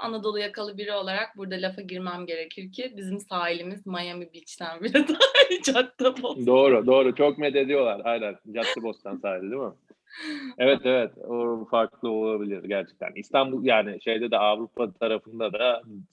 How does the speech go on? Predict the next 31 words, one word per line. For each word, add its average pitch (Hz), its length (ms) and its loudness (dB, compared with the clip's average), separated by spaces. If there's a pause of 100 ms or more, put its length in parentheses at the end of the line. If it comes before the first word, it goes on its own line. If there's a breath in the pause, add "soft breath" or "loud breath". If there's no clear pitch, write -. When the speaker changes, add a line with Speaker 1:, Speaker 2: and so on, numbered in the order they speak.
Speaker 2:
sahil 104 300 2
tarafı 98 460 -8
daha 98 180 2
farklı 117 520 -4 (400)
olabilir 117 500 -2
tabii. 82 200 -6 (420)
Ama 196 140 2
yine 131 200 2
de 143 60 6
hava 131 220 6
kirliliği 117 540 -2 (420)
çok - 320 -6 (120)
gerçek 123 380 2
bir - 60 -20
faktör - 360 0
yani. 90 300 -2
Büyük 127 160 -2
şehirlerin 135 340 2
hepsinde 131 360 -2
var 98 180 2
bu 98 100 -4
hava 98 180 -2
kirliliği. 107 420 -4
Tabii 107 180 -2
çok 110 220 -8
düz-, 113 260 -2
azaltılabilir. 117 840 0 (340)
Bu 117 140 2
arabaların 113 560 0
geçtiği 113 440 0
yerler 107 440 2